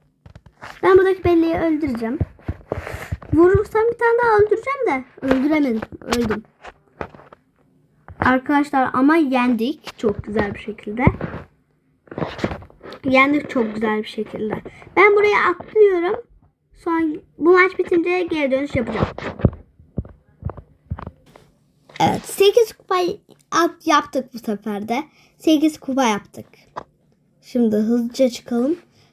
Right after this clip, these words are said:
Ben ama bu sefer sıcak bölgeye girmek istemiyorum.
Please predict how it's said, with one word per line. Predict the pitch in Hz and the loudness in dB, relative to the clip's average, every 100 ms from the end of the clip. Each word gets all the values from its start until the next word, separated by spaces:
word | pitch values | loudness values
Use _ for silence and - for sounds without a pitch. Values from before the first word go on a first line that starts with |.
| _ _ - | _ _ -2
Ben | 466 508 480 508 _ - _ _ | 0 2 0 -2 _ -20 _ _
ama | 381 571 523 403 440 - _ - | -4 0 2 2 -2 -12 _ -10
bu | |
sefer | 415 508 508 480 508 494 - _ _ _ _ _ _ _ | -6 -4 -2 0 0 -4 -18 _ _ _ _ _ _ _
sıcak | - - 640 554 403 | -20 0 2 4 2
bölgeye | 392 359 349 | 2 4 2
girmek | 320 294 285 | 2 0 -2
istemiyorum. | - - 233 202 190 190 | -8 -6 -6 -6 -10 -16